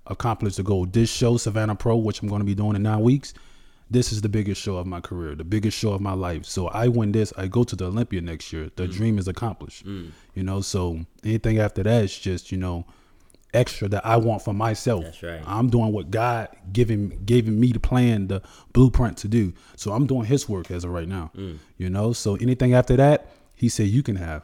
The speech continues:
Speaker 2: Mm.
Speaker 1: So that's my, my goals.
Speaker 2: Man, this is good stuff, man. Um, and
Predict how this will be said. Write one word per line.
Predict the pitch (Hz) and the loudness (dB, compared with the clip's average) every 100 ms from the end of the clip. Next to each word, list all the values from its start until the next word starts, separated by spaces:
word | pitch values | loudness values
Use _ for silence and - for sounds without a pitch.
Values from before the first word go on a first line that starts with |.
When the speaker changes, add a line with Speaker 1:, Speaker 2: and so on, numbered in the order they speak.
| - | -14
Speaker 2:
Mm. | |
Speaker 1:
So | 98 92 85 - _ _ | -8 -4 -4 -8 _ _
that's | - 92 | -6 -6
my, | 98 90 | -4 -8
my | 85 64 85 85 | -8 -10 -10 -8
goals. | 85 76 - - 87 | -8 -8 -12 -16 -12
Speaker 2:
Man, | 101 101 85 80 | -8 -8 -8 -8
this | 107 104 | -8 -8
is | 87 | -10
good | 87 | -10
stuff, | 82 - 82 80 | -10 -8 -8 -8
man. | 76 73 76 - | -14 -12 -12 -10
Um, | 107 104 98 95 90 - - - - | -6 -6 -6 -8 -10 -14 -20 -20 -10
and | 104 107 | -8 -8